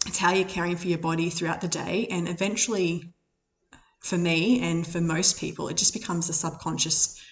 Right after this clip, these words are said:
reaction. It just, everything is sort of working together. There's, the bearing down is less. Um, the breathing is working correctly with the body, um, and the pelvic floor and the core. So everything's feeling nice and connected.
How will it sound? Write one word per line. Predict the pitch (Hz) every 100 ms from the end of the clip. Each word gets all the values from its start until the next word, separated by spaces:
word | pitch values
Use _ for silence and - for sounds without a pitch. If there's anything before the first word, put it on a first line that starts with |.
| -
reaction. | 160 160 - - - - -
It | 170 165
just, | 170 - -
everything | 180 185 185 151
is | -
sort | 160
of | 156
working | 160 160 156
together. | 160 160 160
There's, | 160 160 -
the | 165
bearing | 151 175 170 160
down | 156 156 160
is | 160 156
less. | 165 143 - - - - - - -
Um, | 160 156 151 151
the | 160
breathing | 156 175 185 170 165
is | 160
working | 160 160 - 165 160 156 -
correctly | - 160 160 - 156
with | 156
the | 156
body, | 160 156 180 127 - - - - -
um, | 165 160 160 165
and | 165
the | 165
pelvic | 175 165 175
floor | - 170 160
and | 151
the | 156
core. | - 165 165 - 139 -
So | - 180
everything's | 165 175 170 170 175 -
feeling | - 170 160
nice | 160 - 160
and | 165
connected. | - 165 151 - 247 254